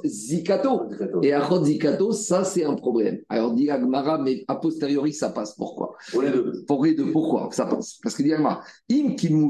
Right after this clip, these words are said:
Speaker 1: Kansu, En Motsim, Otam Yadam. Pourquoi ça passe, Daniel ? Parce que c'est vrai qu'un, il n'aurait pas dû le faire. Mais c'est Achot Zikato. Mais une fois que l'autre,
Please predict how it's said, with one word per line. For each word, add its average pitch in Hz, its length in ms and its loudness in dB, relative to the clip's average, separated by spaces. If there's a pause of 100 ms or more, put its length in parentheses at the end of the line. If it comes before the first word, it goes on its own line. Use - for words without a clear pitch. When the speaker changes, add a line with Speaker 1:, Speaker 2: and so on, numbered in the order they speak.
(120)
Speaker 1:
Kansu, 143 560 -2
En 175 80 0
Motsim, 160 640 0
Otam 160 400 0
Yadam. 113 320 -2
Pourquoi - 240 -4
ça 143 160 -4
passe, 127 160 0
Daniel ? 113 320 0
Parce 110 160 -6
que - 200 -4 (300)
c'est - 220 -4
vrai 247 180 -2
qu'un, 208 480 -2
il 180 80 0
n'aurait 165 220 0
pas 170 100 0
dû 165 80 -2
le 147 60 0
faire. 107 240 -2 (760)
Mais 180 340 0
c'est - 160 -2
Achot - 260 -2
Zikato. 151 520 0
Mais 170 140 0
une 214 120 0
fois 285 180 -2
que - 80 -2
l'autre, 262 400 0